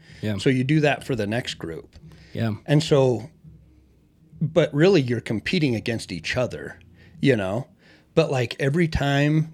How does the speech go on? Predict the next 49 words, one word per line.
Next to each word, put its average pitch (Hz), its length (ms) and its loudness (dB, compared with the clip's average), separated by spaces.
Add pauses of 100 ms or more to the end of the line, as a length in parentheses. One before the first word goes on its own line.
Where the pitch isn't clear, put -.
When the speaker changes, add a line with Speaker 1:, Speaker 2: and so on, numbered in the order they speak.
Speaker 2:
that 135 140 2
I 123 100 2
would 120 160 -2
get 123 140 -6
ready 117 200 -4
to 107 60 -6
go, 110 420 -2 (340)
the 123 100 -2
guy 131 240 4
that 151 140 -2
was 117 160 -2
judging 123 360 -2
me 110 140 0
would 139 140 -2
come 120 200 -4
up 131 140 -2
and - 80 -12
he's 107 120 -6
like, - 160 -8
"Hey, - 340 -8 (540)
like, 101 260 -2 (340)
scoot 160 420 0
the 156 80 0
weights 123 320 -2
up 98 160 -4
just 113 220 -6
a - 20 -4
little 101 220 -2
bit 92 220 -8
so - 120 -6
you 110 120 -4
can 95 180 -8
grip 104 300 -6
onto 95 340 -8
'em 90 180 -12
Speaker 1:
That's - 40 -14 (200)
Speaker 2:
easier 101 140 -8
to 101 80 -6
Speaker 1:
cool. 95 100 -8
Speaker 2:
put 123 100 -4
'em 104 100 -4
on 95 100 -6
your 90 100 -6
sled," 85 400 -10
you 98 120 -8
know? 95 260 -6
Speaker 1:
Yeah. 117 140 -2
Speaker 2:
Or, 127 160 2
like, 107 280 -2